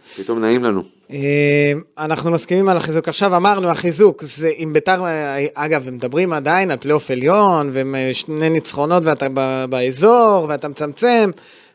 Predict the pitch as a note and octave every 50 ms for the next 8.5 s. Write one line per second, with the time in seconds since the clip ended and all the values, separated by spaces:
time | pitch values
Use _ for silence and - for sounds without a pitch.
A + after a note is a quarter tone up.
0 | _ - D3 D#3 D3 - G3 F#3+ - F3 E3 - - A#3 A#3+ - - F3 D#3+ C#3+
1 | - - F3 F3 - F3+ F#3 E3+ - - D#3 D3+ C#3 E3+ F3+ E3+ F3+ D#3+ C#3 D3
2 | C#3+ - F3+ F3+ F3 E3 E3 D#3+ _ D#3 D3+ C#3 C3+ - _ _ _ _ _ _
3 | _ _ _ _ _ G3 F3+ F3 G#3 A3+ A#3 A3+ - - G3+ A3+ A3 A3 G#3+ -
4 | D#3+ D#3 - D3+ D#3 D#3 D#3 F3 F3 D3+ E3 D3+ C#3+ C#3+ C#3 C3+ C3 C3 C3 B2+
5 | B2+ B2+ B2+ B2+ C3+ D3+ D#3 D#3+ D#3+ E3 D#3+ D3+ D3+ - D#3+ - - - C#4 D#4+
6 | C4+ A#3 C3 B2+ C3 G#2+ - - - G#2 A2 B2+ - A2 G2 - C#3+ D3 D3 C#3
7 | B2 C3+ E3 D#3+ E3 E3+ F3+ F#3 F#3+ G3 G3 F#3+ A2 - C3 C#3+ F3 - D3 C3
8 | - - C#3+ C#3 D#3 - - - B2+ B2+